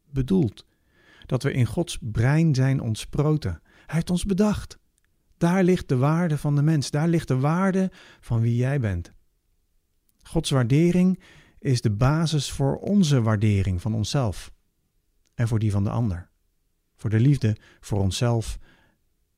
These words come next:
en die voor de ander. Maar ja, dan kun je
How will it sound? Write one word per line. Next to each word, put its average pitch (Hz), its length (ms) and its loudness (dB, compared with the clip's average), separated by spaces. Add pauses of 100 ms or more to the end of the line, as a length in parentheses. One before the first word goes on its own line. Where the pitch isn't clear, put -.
en - 120 -6
die 107 120 -2
voor 110 100 0
de 104 80 -2
ander. 95 400 -2 (1500)
Maar 156 100 2
ja, 156 80 6
dan 156 120 4
kun 156 180 4
je 135 220 4